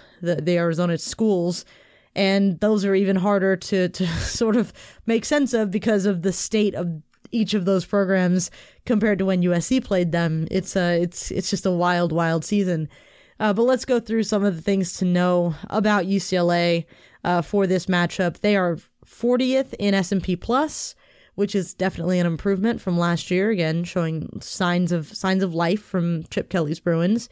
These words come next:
In offense, they are thirtieth. In defense, they are sixty-eighth. And in special teams, they are tenth. So they're doing something right on the special teams side of things.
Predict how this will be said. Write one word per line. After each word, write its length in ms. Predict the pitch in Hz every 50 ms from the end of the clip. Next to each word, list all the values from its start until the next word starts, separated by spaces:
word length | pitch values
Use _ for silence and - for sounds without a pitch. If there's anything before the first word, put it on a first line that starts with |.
| _ _ _ _ _ _ _ _ _ _ -
In 140 | 214 220 214
offense, 480 | 208 202 208 202 - 220 208 208 202 -
they 180 | 202 196 185
are 160 | 185 180 180 180
thirtieth. 640 | 175 - 214 208 208 208 202 190 190 190 180 - -
In 300 | - - 180 175 175 170
defense, 440 | 170 175 175 - 196 180 175 - -
they 140 | 180 170
are 120 | 160 160 165
sixty-eighth. 760 | - - 196 190 - - - - - 208 220 226 220 220 - -
And 320 | - 185 185 185 190 185
in 160 | - 190 185
special 280 | 170 - 226 220 - 240
teams, 260 | - 247 247 233 208
they 120 | 233 247 233
are 80 | 240
tenth. 420 | 240 - 294 320 208 - - - -
So 360 | - - - 165 170 170 165 - -
they're 100 | 180 180
doing 180 | 170 185 180
something 260 | 175 - 185 185 180 175
right 240 | 175 180 180 -
on 120 | - - 165
the 60 | 170
special 300 | 170 - 196 175 - 175
teams 260 | - 208 208 202 196
side 160 | - 175 160
of 80 | 156 151
things. 400 | - 160 160 165 170 175 - -